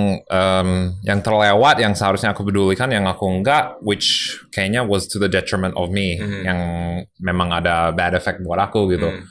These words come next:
Speaker 1: Tapi karena aku orangnya segitunya cuek,
Speaker 2: Oke.
Speaker 1: <laughs> ya, ya sudah, if that happens to me, ya sudah, aku, aku fine-fine aja with it
Speaker 2: Hmm.
Speaker 1: gitu.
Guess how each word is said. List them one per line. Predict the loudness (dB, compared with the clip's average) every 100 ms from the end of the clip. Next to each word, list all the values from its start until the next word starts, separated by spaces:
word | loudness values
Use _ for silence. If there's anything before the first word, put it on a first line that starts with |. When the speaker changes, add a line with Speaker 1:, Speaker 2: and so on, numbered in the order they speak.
| -18
Speaker 1:
Tapi | -4 -4 0 2 2 2 0 0
karena | -2 -4 0 0 0
aku | 2
orangnya | 2 2 2 0
segitunya | 0 -2 0 0 0
cuek, | 2 4 4 4
Speaker 2:
Oke. | 2 2 2 0 4 2 2
Speaker 1:
<laughs> | -4 -8 -6
ya, | 0 4 4 4 0
ya | 0
sudah, | 2 4 2 2
if | -2
that | 0 2
happens | 0 -2 -2
to | -2
me, | 0 0
ya |
sudah, | -2 -2 -4 -6 -10 _ -8
aku, | -2 0 0 -2 -14 _ -10
aku | -6 -4
fine-fine | -2 -2 0 0 0
aja | 0 2
with | 2 2
it | 0
Speaker 2:
Hmm. | 0
Speaker 1:
gitu. | 2 2